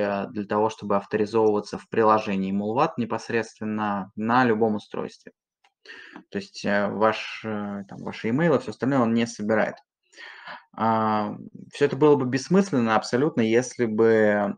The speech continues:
а, он при этом, а, вынуждал вас платить, а, каким-то способом, который вас идентифицирует. Но, как видите, здесь есть, э, возможность заплатить биткоином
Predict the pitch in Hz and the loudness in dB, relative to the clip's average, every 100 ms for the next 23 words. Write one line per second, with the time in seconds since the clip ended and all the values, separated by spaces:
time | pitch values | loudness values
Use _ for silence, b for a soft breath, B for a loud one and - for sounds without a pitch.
0 | 104 110 - - 117 110 104 95 - _ | -2 0 0 0 0 0 -2 -6 -12 _
1 | 117 120 123 113 101 98 92 - _ _ | 0 2 2 0 -2 -4 -8 -18 _ _
2 | - - 110 110 107 113 104 104 101 - | -20 -12 -6 -4 -2 2 2 2 -2 -4
3 | 110 - 104 - - _ 107 101 - 104 | -4 -4 -10 -10 -20 _ -10 -10 -8 -8
4 | - - 101 - 110 107 101 120 110 104 | -6 2 2 2 -2 -4 -4 0 2 2
5 | 107 - 107 104 - 95 - 104 - - | 0 -2 -4 -4 -4 -10 -8 -8 -6 -8
6 | 117 117 117 113 131 139 113 104 98 - | -4 -2 -2 -6 -6 -6 -4 -4 -4 -6
7 | 113 110 110 107 101 - - 107 104 104 | -8 -6 -4 -4 -6 -8 -4 0 0 0
8 | 107 107 104 101 107 113 110 113 110 113 | -2 -4 -6 -8 -8 -6 -6 -6 -8 -4
9 | 160 170 127 107 | 0 0 0 -4